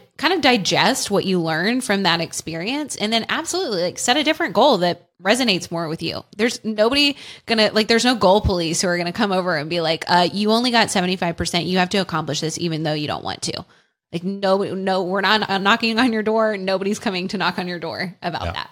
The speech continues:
Speaker 2: Christina, what's really important about this whole thing is that you said, "Hey, I'm, I'm getting it done a different way." Like, you found,
Speaker 1: Yeah.
Speaker 2: you've already found a different way.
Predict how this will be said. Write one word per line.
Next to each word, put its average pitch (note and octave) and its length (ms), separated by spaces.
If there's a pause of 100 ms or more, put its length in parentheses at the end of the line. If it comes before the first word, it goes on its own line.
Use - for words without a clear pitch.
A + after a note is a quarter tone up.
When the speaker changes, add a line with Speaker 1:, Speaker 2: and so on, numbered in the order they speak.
(140)
Speaker 2:
Christina, C3 320
what's A2 180
really C3+ 160
important B2 360
about A#2+ 200
this A#2+ 140
whole A#2+ 160
thing B2 240
is A2+ 120
that G2 100
you G2+ 100
said, G2+ 380
"Hey, A2+ 180
I'm, G2+ 240 (220)
I'm A2+ 140
getting A#2 280
it G2+ 140
done G#2 160
a F#2 40
different F2+ 360
way." D#2 200
Like, F#2 160
you A2 80
found, A2+ 380
Speaker 1:
Yeah. G2 100
Speaker 2:
you've A#2 120
already A#2 160
found A2 260
a G2 60
different G2+ 240
way. F#2 120